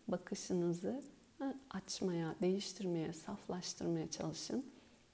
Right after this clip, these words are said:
Bize verdiği kavramların hepsi bunun için yardımcı. O zaman zaten ne var ne yok.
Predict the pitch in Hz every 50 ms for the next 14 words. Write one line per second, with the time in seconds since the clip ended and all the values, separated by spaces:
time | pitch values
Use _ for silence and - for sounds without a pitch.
0 | - - - - - - - - - - - - - 190 185 185 202 208 208 185
1 | 180 175 165 - 160 156 160 - - - 202 202 196 196 185 185 180 175 170 170
2 | 196 247 269 262 - - - - 233 247 214 185 185 208 226 208 - - - 196
3 | 196 180 160 151 156 151 143 - - 151 147 143 - - - - - - - -
4 | - - - - - - - - - - - 214 220 196 190 180 180 180 196 214
5 | 214 185 185 196 226 226 - - - 202 226 262 - - - - - - - -
6 | - - 185 190 202 220 214 190 196 226 - - - - - - - - - 180
7 | 175 170 156 143 143 147 - - - -